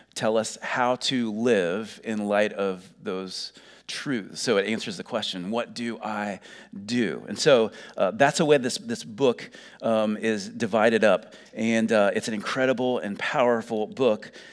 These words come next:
Let me read you this, this other quote from my, my study Bible. "The message of Ephesians is that when we embrace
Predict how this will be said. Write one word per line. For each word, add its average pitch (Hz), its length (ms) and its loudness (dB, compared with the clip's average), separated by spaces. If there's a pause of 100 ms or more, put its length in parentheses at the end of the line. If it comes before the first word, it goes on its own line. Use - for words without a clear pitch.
(120)
Let 135 100 0
me 147 100 4
read 135 280 2
you 135 80 4
this, 117 320 -2
this 120 280 -6
other 120 200 2
quote 117 340 0
from 120 200 0
my, 110 260 2 (180)
my 113 120 -4
study 107 300 0
Bible. 92 440 -2 (880)
"The - 100 -6
message 131 560 2
of 113 400 0
Ephesians 120 920 -4 (380)
is 120 280 0
that 107 240 4
when 135 220 4
we 135 200 2
embrace 120 920 2